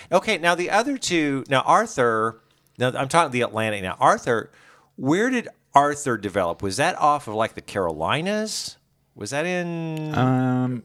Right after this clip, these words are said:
Speaker 2: it was
Speaker 1: That wasn't in the, the Gulf
Speaker 2: it
Speaker 1: of Mexico.
Speaker 2: never, no, no, no.
Speaker 1: Okay.
Speaker 2: It never made landfall at all. It, it, it came close to South Carolina and kinda did a U, U, U-turn out
Speaker 1: Okay.
Speaker 2: to the ocean.
Speaker 1: And then Bertha was kinda the same way,
Speaker 2: Well,
Speaker 1: or
Speaker 2: Bertha hit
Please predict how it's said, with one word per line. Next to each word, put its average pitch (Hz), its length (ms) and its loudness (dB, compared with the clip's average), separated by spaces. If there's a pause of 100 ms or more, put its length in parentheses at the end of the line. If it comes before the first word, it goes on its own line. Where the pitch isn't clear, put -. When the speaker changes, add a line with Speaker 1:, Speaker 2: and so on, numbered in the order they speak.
Speaker 2:
it 147 220 0
was 139 540 0 (440)
Speaker 1:
That 180 160 2
wasn't 170 300 -2
in 151 180 0
the, 120 100 -2 (140)
the 110 140 0
Gulf 131 240 6
Speaker 2:
it 127 40 -4
Speaker 1:
of 101 60 -2
Mexico. 156 300 2
Speaker 2:
never, 170 360 2
no, 104 200 -2
no, 92 120 0
no. 87 220 0
Speaker 1:
Okay. 131 140 4
Speaker 2:
It - 100 0
never 139 420 2 (200)
made 113 180 2
landfall 98 600 0 (400)
at 98 100 4
all. 87 240 2
It, 98 180 0
it, - 240 -4
it 107 140 -4
came 120 240 -2
close - 600 0
to 113 1120 0
South 113 300 -2
Carolina 110 640 -2
and 98 240 -6
kinda 101 340 -2
did 104 160 -4
a 110 40 -6
U, 101 200 -2
U, 104 380 -4
U-turn 107 540 -4
out 113 140 0
Speaker 1:
Okay. 101 260 4
Speaker 2:
to 110 80 0
the 98 180 -2
ocean. 98 420 -4 (120)
Speaker 1:
And 123 160 2
then 110 260 -2
Bertha 123 340 2
was 113 140 -2
kinda 113 380 -2
the 107 80 -4
same 120 260 -2
way, 117 320 0
Speaker 2:
Well, 120 100 0
Speaker 1:
or 117 40 -8
Speaker 2:
Bertha 127 340 2
hit 98 640 0